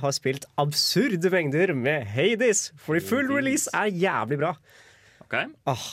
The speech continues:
Speaker 1: så endelig har vi fått en ekte god ending. Vi har fått litt sånn flere forhold mellom, eh, karakterene. Jeg kan endelig vite hva som skjedde med moren til He-, til Zagreus. Og, eh, endelig, eh, jeg skal ikke spoile noe, men jeg har møtt henne.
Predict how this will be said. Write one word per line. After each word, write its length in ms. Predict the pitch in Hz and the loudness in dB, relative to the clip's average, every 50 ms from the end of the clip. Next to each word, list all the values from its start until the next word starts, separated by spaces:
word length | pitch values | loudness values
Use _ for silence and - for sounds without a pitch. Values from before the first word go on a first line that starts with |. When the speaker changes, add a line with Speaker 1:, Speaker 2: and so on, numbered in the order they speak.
| - - - 127 | -14 -14 -8 -2
Speaker 1:
så 160 | 135 175 170 165 | 0 2 2 4
endelig 300 | 190 180 156 131 143 151 | 2 2 2 2 2 2
har 100 | 147 143 | 2 2
vi 40 | 143 131 | 0 -2
fått 160 | 117 - 135 | -2 0 0
en 160 | 131 131 135 - - - 147 | 0 0 -2 -4 -6 -6 -8
ekte 260 | - - - 123 120 101 | -8 -6 -4 -4 -2 -2
god 180 | 117 117 - 113 117 | -2 -2 -2 -2 -2
ending. 420 | 117 120 127 170 190 196 208 202 - _ _ _ _ _ _ - - - | -2 0 0 2 2 2 2 0 -4 _ _ _ _ _ _ -14 -6 -2
Vi 160 | 123 123 123 120 | 0 0 2 2
har 260 | 117 117 120 117 113 117 - | 2 2 2 2 0 -2 -4
fått 240 | - 127 117 - 127 | -4 -6 -6 -4 -4
litt 140 | 113 - 117 | -4 -2 -2
sånn 180 | 113 110 104 | -4 -4 -4
flere 300 | - - 117 110 107 113 - | -4 -2 0 0 0 0 -2
forhold 400 | - 127 113 104 92 107 110 113 110 | -2 -4 -4 -2 -2 -2 -2 -2 -2
mellom, 400 | 107 107 107 104 107 107 107 107 | -2 -2 -2 -2 -2 -4 -4 -6
eh, 80 | 107 | -4
karakterene. 560 | 123 117 110 - 139 135 131 131 135 135 135 135 - - - - - - _ - | -6 -6 -6 -4 -4 -4 -2 -2 -2 -2 -2 -4 -6 -12 -20 -20 -20 -18 _ -6
Jeg 180 | 117 113 - | -6 -4 -2
kan 160 | 127 123 120 | -2 -4 -4
endelig 300 | - 135 127 120 117 117 120 117 | -4 -4 -4 -2 -2 -2 -2 -4
vite 180 | 104 - 113 110 | -4 -2 -2 -2
hva 140 | 104 101 | -2 -4
som 100 | - 110 | -4 -8
skjedde 300 | 101 - - 107 101 104 | -8 -6 -6 -4 -4 -4
med 100 | 104 110 | -4 -4
moren 300 | 113 117 110 104 92 95 | -4 -2 -4 -4 -6 -6
til 100 | - 104 107 120 | -8 -6 -4 -2
He-, 280 | 131 127 123 123 120 113 | -2 -2 -2 -2 -4 -4
til 240 | - 135 127 123 120 | -4 -4 -4 -2 -2
Zagreus. 640 | 110 - 117 113 110 127 135 151 185 202 - - - _ _ _ _ _ _ _ _ - - - _ _ - | -4 -2 -2 -2 -2 -2 0 0 0 -2 -2 -4 -8 _ _ _ _ _ _ _ _ -20 -20 -20 _ _ 0
Og, 180 | 165 202 214 208 208 | 2 2 4 4 4
eh, 240 | 208 208 196 - - - | 2 2 0 -2 -2 -2
endelig, 340 | 180 180 180 180 185 185 185 190 190 190 | -2 0 2 2 2 2 2 2 2 2
eh, 360 | 190 185 185 190 - - - - - | 2 0 0 -2 -4 -8 -12 -8 -4
jeg 80 | 151 147 | -2 -2
skal 100 | - 165 | 0 0
ikke 140 | 202 202 - | 0 0 2
spoile 240 | 208 175 151 147 156 | 2 2 4 4 2
noe, 180 | 170 175 - - | 2 2 0 0
men 100 | 143 139 | 0 0
jeg 140 | 147 147 147 | 2 2 2
har 60 | 139 123 | 0 0
møtt 160 | - - 123 | 0 -2 -2
henne. 220 | 113 123 127 120 | 0 0 -2 -4